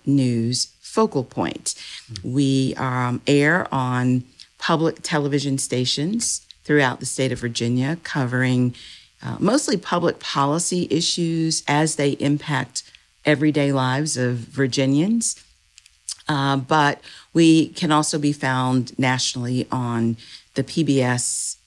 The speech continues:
Speaker 1: uh, Passport app.
Speaker 2: Oh, okay. Okay. So do you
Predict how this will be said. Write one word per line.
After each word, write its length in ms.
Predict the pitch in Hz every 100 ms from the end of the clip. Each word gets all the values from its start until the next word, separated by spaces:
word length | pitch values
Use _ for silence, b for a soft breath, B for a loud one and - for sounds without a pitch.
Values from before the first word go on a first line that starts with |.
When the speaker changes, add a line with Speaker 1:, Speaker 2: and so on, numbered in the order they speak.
| -
Speaker 1:
uh, 300 | 131 123 123
Passport 720 | - 156 127 - 131 120 98 - _ -
app. 320 | 120 - - _ _ - _ -
Speaker 2:
Oh, 380 | 262 294 123 233
okay. 340 | - 208 285 - _
Okay. 380 | 214 269 220 233 - b b b b
So 260 | - 247 220
do 200 | 180 233
you 380 | 240 320 311